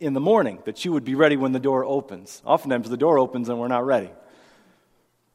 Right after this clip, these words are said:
Pray that God would prepare you to give an answer for the hope that you have. Pray for your tone.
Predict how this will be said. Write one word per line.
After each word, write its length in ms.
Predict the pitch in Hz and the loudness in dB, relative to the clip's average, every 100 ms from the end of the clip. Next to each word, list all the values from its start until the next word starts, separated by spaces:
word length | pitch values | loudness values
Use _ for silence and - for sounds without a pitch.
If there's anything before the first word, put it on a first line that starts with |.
| _ | _
Pray 540 | - 151 147 104 101 - - | -2 2 2 0 -6 -20 -12
that 160 | 117 | -10
God 240 | 113 120 120 | -2 0 0
would 240 | 123 120 | -4 -6
prepare 420 | - - - 143 | -8 -10 -6 -2
you 220 | 143 110 101 | -2 -4 -8
to 120 | 120 | -6
give 180 | 110 107 | -6 -4
an 80 | 110 | -4
answer 320 | 120 123 113 | -6 -6 -12
for 160 | - | -12
the 100 | 101 | -12
hope 260 | 95 107 - | -10 -10 -12
that 200 | - - | -16 -14
you 60 | 92 | -12
have. 320 | 104 90 - | -10 -10 -8
Pray 160 | 123 | -8
for 140 | 123 131 | -6 -8
your 180 | 123 139 | -8 -10
tone. 720 | - - 156 147 120 98 | -10 -6 -4 -2 -4 -8